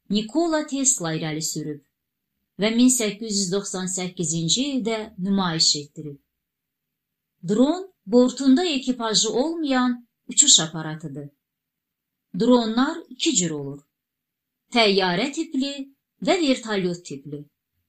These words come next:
Təyyarə tipli dronların düz qanadları, vertolyot tipli dronların isə pərləri vardır. Dronlar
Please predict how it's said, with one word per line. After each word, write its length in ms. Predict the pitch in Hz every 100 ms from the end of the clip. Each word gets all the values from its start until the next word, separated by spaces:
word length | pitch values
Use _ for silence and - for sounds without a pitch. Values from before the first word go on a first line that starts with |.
| _ _ _ _ _
Təyyarə 540 | 277 285 302 302 359 392
tipli 360 | 311 254 262
dronların 680 | 254 247 226 220 220 226 226
düz 240 | 220 208 180
qanadları, 720 | 180 175 180 - 160 160 247 311 _ _ _ _ -
vertolyot 640 | 196 240 233 208 233 349
tipli 340 | - 311 302 233
dronların 600 | 240 226 220 214 214 208
isə 360 | 202 - 208 196 196 _
pərləri 520 | 226 220 208 208 202 156
vardır. 420 | 143 139 135 147 _ _ _ _ _ _ _ _ _ _ -
Dronlar 680 | 165 233 220 202 220 294